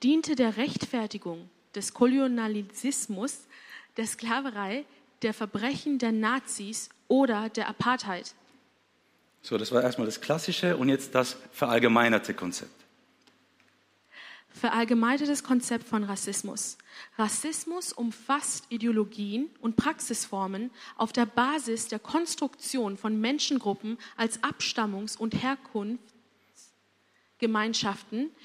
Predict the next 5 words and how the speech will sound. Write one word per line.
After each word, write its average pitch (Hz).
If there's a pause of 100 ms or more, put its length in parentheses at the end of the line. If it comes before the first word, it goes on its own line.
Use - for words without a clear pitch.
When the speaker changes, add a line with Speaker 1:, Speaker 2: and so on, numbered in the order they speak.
(180)
Speaker 1:
denen 226
kollektive 277
Merkmale 240
zugeschrieben 233
werden, 175